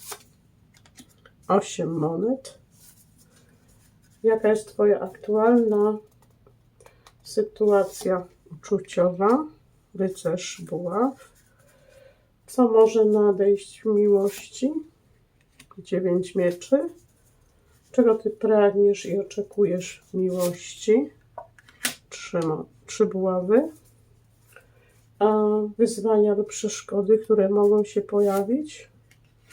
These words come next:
Dziesięć kielichów. Y, rezultat, czy jak sytuacja może się rozwinąć do końca zimy? Dziesięć mieczy.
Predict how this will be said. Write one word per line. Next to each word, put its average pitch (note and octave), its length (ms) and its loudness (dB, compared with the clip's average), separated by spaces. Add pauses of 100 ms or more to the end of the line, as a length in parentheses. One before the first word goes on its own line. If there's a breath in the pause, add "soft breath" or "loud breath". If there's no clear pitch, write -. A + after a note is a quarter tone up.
(420 soft breath)
Dziesięć F3 520 -6
kielichów. F#3 760 -6 (2250 soft breath)
Y, F#3 40 0 (340)
rezultat, A3 800 2
czy G#3+ 160 -4
jak G#3 260 2
sytuacja G#3 540 -2
może G3+ 440 4 (200)
się F#3 280 -4
rozwinąć F#3 600 -2
do F#3 60 -6
końca F3+ 500 -6
zimy? G3 480 0 (920 loud breath)
Dziesięć F3 560 2
mieczy. A3 520 0